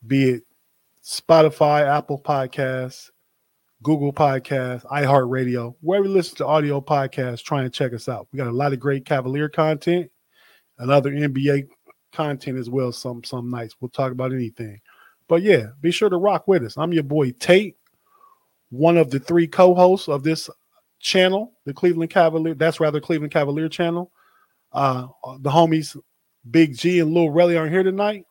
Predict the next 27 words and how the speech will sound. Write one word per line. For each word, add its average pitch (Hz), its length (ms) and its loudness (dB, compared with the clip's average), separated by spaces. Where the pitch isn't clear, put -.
but 170 80 -2
I'm 196 120 0
just 185 140 -4
here 180 160 4
for 160 220 -2
a 143 40 -4
quick 170 260 -2
recap 143 540 -2
of 123 120 -14
the 127 60 -6
one 147 220 -4
seventeen 143 600 -4
one 139 140 -4
oh 135 80 -2
one 131 260 -6
victory 123 560 -4
of 131 160 -2
the, 127 80 -16
for 143 200 -2
the 127 80 -6
Cleveland 147 380 -2
Cavaliers 139 440 0
over 143 160 -2
the 120 100 -4
San 135 240 -4
Antonio 123 460 -4
Spurs 120 640 -4